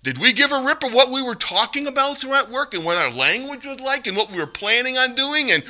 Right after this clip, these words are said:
where we were going to hang out or what these guys were doing and who they were living with and who they were hanging with? That had nothing. We compartmentalized ourselves. Here we see this religious hypocrisy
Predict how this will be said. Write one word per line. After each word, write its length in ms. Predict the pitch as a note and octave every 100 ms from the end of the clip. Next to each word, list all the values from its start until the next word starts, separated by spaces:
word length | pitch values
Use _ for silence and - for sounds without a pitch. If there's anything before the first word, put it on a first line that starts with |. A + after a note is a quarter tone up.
| - -
where 220 | F#3 B3
we 100 | B3
were 60 | G#3
going 260 | G#3 B3+
to 80 | A#3+
hang 260 | A3+ B3 B3
out 260 | A#3+ C#4+
or 60 | G#3+
what 160 | A3 B3+
these 160 | C4+
guys 320 | G#3+ A#3+ B3+ A#3
were 100 | A3+
doing 420 | A3+ C4+ D4 B3
and 100 | D3 - -
who 120 | A#3+ C#4
they 120 | C#4
were 140 | B3+
living 360 | A3 B3+ D4 C4+
with 220 | C#4 D4
and 100 | G3+
who 220 | E3+ B3+
they 220 | B3+ B3 F#3+ F#3+
were 160 | G3 C3 C#3+
hanging 400 | G#3 C4+ D4+ D#4+
with? 340 | E4+ E4+ - _ _ _ _ -
That 160 | D#4 G4
had 160 | D#4+
nothing. 360 | C#4+ F4+ F#4 C#4
We 100 | E4
compartmentalized 920 | - C4 C4+ C#4 B3+ C#4 B3+ E3 D#3
ourselves. 360 | C#3 E3 C3+ - - -
Here 200 | E4+ E4+
we 100 | C#4+
see 380 | - B3 A3+ A3
this 240 | G3 F#3+ - - _
religious 560 | F3 F3+ B3+ - C#4 -
hypocrisy 1040 | G3+ - - G#3+ - C#3 - D#2+ C2+